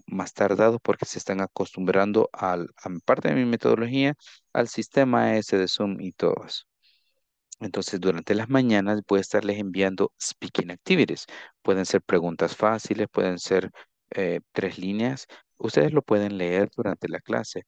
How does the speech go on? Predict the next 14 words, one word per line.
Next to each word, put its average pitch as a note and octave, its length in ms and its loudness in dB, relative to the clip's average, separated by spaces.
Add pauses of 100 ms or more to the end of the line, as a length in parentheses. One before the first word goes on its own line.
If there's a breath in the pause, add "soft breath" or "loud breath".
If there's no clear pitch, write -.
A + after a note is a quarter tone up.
(340 loud breath)
Y A2+ 80 0
el A2+ 80 4
objetivo A#2+ 420 2
es C#3 60 -2
que C3+ 100 -6
si - 140 -8
ustedes A2 320 -2
lo A#2 100 -2
practican, - 720 -6 (100)
van G2 260 -6
a G2+ 100 -4
tener F#2 480 -2
más E2+ 320 -4
seguridad, G2 640 0